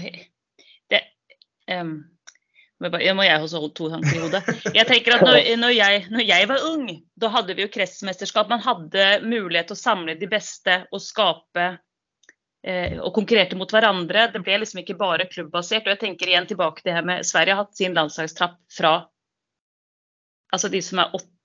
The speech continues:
Speaker 1: slutten av åt-, de som er på damelandslaget nå, de har jo gått hele stigen, og da har man holdt det. Altså, de har ikke tatt pause for det er slutt på penger eller sånn. Man har liksom holdt ut, og da blir det jo liksom også at da f-,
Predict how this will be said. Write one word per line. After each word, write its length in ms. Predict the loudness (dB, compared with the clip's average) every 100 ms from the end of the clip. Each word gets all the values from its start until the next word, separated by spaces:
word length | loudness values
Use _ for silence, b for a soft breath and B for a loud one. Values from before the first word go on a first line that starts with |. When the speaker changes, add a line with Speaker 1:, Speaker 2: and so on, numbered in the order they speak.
| -6
Speaker 1:
slutten 320 | -2 2 0
av 60 | 0
åt-, 100 | -2
de 80 | -2
som 160 | 4 2
er 80 |
på 80 | 4 0
damelandslaget 580 | 2 0 -4 -4 -6 -2
nå, 160 | -2 -4 _ _ _ _ _
de 100 | 0
har 160 | 2 4
jo 60 | 2
gått 220 | 0 -2 0
hele 240 | -2 -2
stigen, 460 | -4 -2 -2 -2 -2
og 80 | 0
da 80 |
har 20 | 0
man 160 | 0
holdt 280 | 0 0 0
det. 80 | -4
Altså, 100 | 0
de 80 | 0
har 80 | 0
ikke 320 | -2 -6 -4
tatt 160 | -4 0
pause 320 | 4 4 2
for 80 | -4 -4
det 40 |
er 60 | -4
slutt 220 | -10 -6
på 80 | -2
penger 380 | -2 -2 -2 -2
eller 140 | -2 -6
sånn. 140 | -8
Man 140 | -6 -4
har 80 | -6
liksom 220 | -6 -4
holdt 260 | -6 -6 -8
ut, 380 | -6 -6 _ -4 B B B B B
og 120 | 0
da 80 | 2
blir 220 | 2 -4 0
det 80 |
jo 60 | -2
liksom 240 | -2 -4 -6
også 220 | -2 -4
at 100 | -4 b b b b _
da 80 | 0
f-, 140 | 0